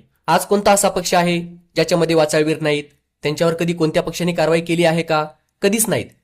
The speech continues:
विरोधी नेत्यांना जेव्हा शिव्या दिल्या जातात तेव्हा हेच गप्प बसून मजा घेतात आणि आपल्यावर आलं की संस्कृती आठवते. सर्वसामान्य समर्थकही तसेच.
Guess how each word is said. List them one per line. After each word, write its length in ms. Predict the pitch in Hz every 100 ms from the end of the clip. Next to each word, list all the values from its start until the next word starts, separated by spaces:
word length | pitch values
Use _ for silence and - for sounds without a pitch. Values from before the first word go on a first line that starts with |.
| _ -
विरोधी 220 | 151 156
नेत्यांना 320 | 170 156 156
जेव्हा 220 | 156 160 165
शिव्या 200 | 151 151
दिल्या 180 | 156 156
जातात 300 | 151 151 151 - _ _
तेव्हा 160 | 190 208
हेच 220 | 196 214
गप्प 240 | 202 202 196
बसून 360 | 185 190 143 - _ -
मजा 260 | 170 190 180
घेतात 280 | 151 127 107 - _ -
आणि 160 | 135
आपल्यावर 400 | 151 151 156 160
आलं 260 | 147 143 117 - _ -
की 100 | 233
संस्कृती 460 | 214 208 170 160
आठवते. 500 | 135 117 110 98 - _ _
सर्वसामान्य 560 | - 202 220 214 214 220
समर्थकही 480 | 208 196 196 190 190 185
तसेच. 400 | 180 170 170